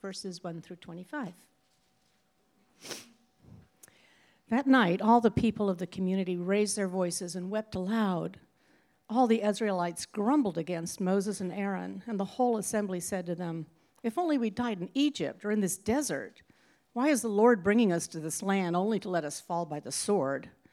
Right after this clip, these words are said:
Our wives and children will be taken as plunder.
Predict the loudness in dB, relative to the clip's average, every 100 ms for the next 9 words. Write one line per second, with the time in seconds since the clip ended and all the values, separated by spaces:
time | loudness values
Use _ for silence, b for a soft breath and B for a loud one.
0 | b b b _ 0 2 2 2 0 -4
1 | -4 0 0 0 0 -2 -2 -2 -2 -2
2 | -4 -6 -2 2 2 0 -6